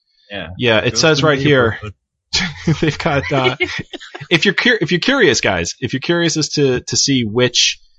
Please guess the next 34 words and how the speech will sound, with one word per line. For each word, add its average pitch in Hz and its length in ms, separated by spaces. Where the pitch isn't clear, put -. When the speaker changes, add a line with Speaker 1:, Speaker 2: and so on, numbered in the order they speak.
Speaker 2:
which 135 280
server 135 320
you're, 104 300
you're 104 120
heading 110 320
off 107 280
to, 92 340
they, 101 220
um, 98 420
uh, 95 600
the 104 160
website 107 600
has 113 260
a 95 80
great 110 580
link. 110 480
It - 140
brings 135 220
up 131 100
this 113 180
window 120 380
called 98 220
the 90 60
Server 135 500
Consolidation 107 1120
Matrix, - 800
and 104 120
it 110 100
tells 120 300
you 107 280
all 160 260
the 196 140
Origin 156 440
servers 90 800